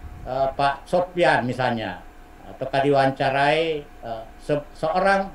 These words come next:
guru besar yang diwawancarai oleh mahasiswa kita. Ternyata dari keempat permasalahannya itu, pakar itu hanya mengatakan, "Oh, kalau persoalan yang ketiga dan keempat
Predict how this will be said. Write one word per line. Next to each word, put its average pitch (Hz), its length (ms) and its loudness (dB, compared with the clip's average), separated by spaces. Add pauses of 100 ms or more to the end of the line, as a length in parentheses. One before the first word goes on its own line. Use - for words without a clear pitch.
guru 151 240 0
besar 156 480 2
yang 127 160 0
diwawancarai 123 640 -2
oleh 110 160 -4
mahasiswa 104 560 -8
kita. 98 320 -14 (480)
Ternyata 190 720 2
dari 147 240 2
keempat 147 560 -2
permasalahannya 107 1040 -2
itu, 110 320 -6 (960)
pakar 180 480 0
itu 190 160 0
hanya 214 560 2
mengatakan, 170 720 0 (400)
"Oh, 139 240 4
kalau 143 320 4
persoalan 143 560 0
yang 139 240 0
ketiga 151 400 -2
dan 139 240 0
keempat 151 480 0